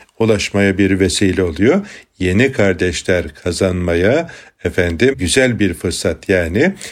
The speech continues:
bir fuar gibi, bir panayır gibi, bir pazar gibi, e, görüyorum ve elhamdülillah bizi dinleyen, kulak veren hangi kardeşimizin, hangi büyüğümüzün kapısını çalsak efendim kapısını açar, evini açar,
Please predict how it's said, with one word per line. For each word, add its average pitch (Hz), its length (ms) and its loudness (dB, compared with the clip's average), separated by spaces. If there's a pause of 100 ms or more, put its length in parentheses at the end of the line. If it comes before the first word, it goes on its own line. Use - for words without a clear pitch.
(140)
bir 101 140 2
fuar 110 420 0
gibi, 90 480 -4
bir 90 120 -2
panayır 95 500 0
gibi, 87 360 0 (420)
bir 92 140 0
pazar 98 380 2
gibi, 92 420 0 (280)
e, 101 120 2
görüyorum 101 640 0
ve 147 140 2 (280)
elhamdülillah 107 920 0 (400)
bizi 117 300 0
dinleyen, 95 480 2
kulak 107 500 0
veren 92 340 0 (260)
hangi 131 400 -2
kardeşimizin, 98 840 0
hangi 110 520 -2
büyüğümüzün 95 460 2
kapısını 98 600 -2
çalsak 107 540 0 (480)
efendim 90 420 -2
kapısını 95 520 -2
açar, 87 420 0
evini 92 460 0
açar, 87 480 -2